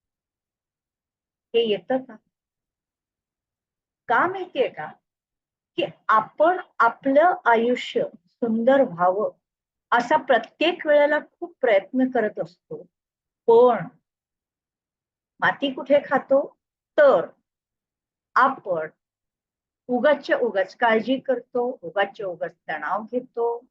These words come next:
टेन्शन घेतो. जर असं, असं अपयश आलं की त्या अपयशाने आपण खचून जातो आणि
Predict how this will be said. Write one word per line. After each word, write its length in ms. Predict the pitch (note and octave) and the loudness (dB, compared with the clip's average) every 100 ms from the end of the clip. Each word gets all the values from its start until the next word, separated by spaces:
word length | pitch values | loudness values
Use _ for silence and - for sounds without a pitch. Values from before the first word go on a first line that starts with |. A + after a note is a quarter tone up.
| _ - | _ -20
टेन्शन 400 | - _ A#3 A3+ | -20 _ -20 -14
घेतो. 420 | A3+ A3+ A#3 A#3+ - _ _ _ _ _ _ - | -14 -14 -14 -16 -18 _ _ _ _ _ _ 0
जर 180 | C#4 D#4+ | 2 4
असं, 240 | E4 D#4+ | 2 0
असं 200 | D4 - D4+ | -2 -2 -4
अपयश 540 | A3+ - B3 B3 B3+ - | -4 0 0 2 -2 -4
आलं 260 | F#3+ F3+ F3+ - _ _ _ _ _ _ _ _ _ _ _ | -4 -2 -6 -8 _ _ _ _ _ _ _ _ _ _ _
की 220 | C4 D4 - _ _ - | -6 -6 -10 _ _ -2
त्या 120 | A3+ | 0
अपयशाने 800 | G#3+ G#3 - G3+ G3+ - G3+ G#3+ | 0 -2 -4 -4 -4 -10 -12 -10
आपण 260 | F3+ G3+ G3+ - | -12 -14 -20 -20
खचून 340 | E3 - A3 A#3 | -20 -16 -16 -12
जातो 440 | A#3 - A#3 B3 _ _ _ _ _ _ | -12 -10 -12 -12 _ _ _ _ _ _
आणि 260 | G3 A3+ B3+ | -2 0 0